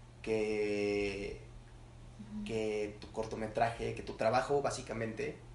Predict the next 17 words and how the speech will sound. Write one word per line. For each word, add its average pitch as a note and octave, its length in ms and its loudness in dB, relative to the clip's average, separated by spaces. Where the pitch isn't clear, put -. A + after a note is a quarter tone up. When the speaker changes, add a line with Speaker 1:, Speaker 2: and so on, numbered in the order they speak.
Speaker 1:
o - 40 -14
sea, G#2 340 4
a - 40 0
lo G#2+ 100 -2
que A2 80 -6
te A2 140 -2
dediques, A#2 360 0
Speaker 2:
Sí. G#3 480 -2
Speaker 1:
ha C#3 160 8
sido C#3 360 2
elegido B2+ 640 0
para B2 540 4
participar A2+ 640 2
en A2+ 120 -2
cierta G#2+ 400 -4
cosa, - 340 -8
¿no? A2 160 -6